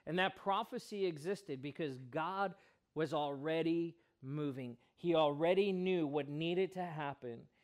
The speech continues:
in order to bring salvation. He knew what needed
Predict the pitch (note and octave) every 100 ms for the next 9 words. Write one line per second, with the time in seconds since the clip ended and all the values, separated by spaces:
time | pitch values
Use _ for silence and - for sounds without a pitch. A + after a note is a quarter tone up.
0 | _ D3+ D3+ D#3+ D#3+ D#3 C#3+ B2 D3+ D3
1 | B2+ C#3 C3 B2+ C#3 C#3+ C3 A#2+ C3+ _
2 | _ _ - C#3+ C#3 D3+ F3 F#3 F3 C#3+
3 | C#3 C#3+ C#3 C3+